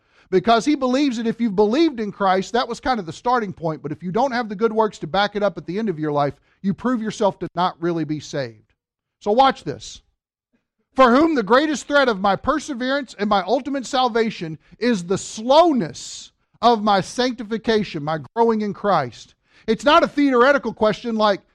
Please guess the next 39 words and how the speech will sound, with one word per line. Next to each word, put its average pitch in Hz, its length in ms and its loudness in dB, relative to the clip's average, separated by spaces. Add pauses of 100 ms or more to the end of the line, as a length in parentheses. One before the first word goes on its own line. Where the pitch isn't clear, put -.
"Did 208 180 6
he 233 100 4
rise 208 380 4
from 196 220 -4
the 156 60 -6
dead?" 180 440 0 (140)
or 226 320 4
the 180 120 -6
problem 240 420 2
of 180 140 -2
evil. 170 420 -2 (200)
I've 247 320 4
got 254 420 4 (100)
answers. - 800 -4 (1400)
But 180 180 0
why 247 300 4
I 262 140 0
sin 254 300 -6
against 226 360 -6
my 190 200 0
wife, 180 580 0 (720)
the 156 80 -8
same 240 340 -4
at 214 80 2
age 220 240 -2
sixty-two 170 680 -4
that 160 120 -4
I 160 120 0
did 196 340 0
at 165 160 -6
age 180 340 -4
forty-two, 170 600 -4
causes 202 460 -4
me 185 120 -10
sometimes 170 600 -6
to 143 80 -12
doubt 175 360 -2
my 208 120 -4
salvation 147 760 -6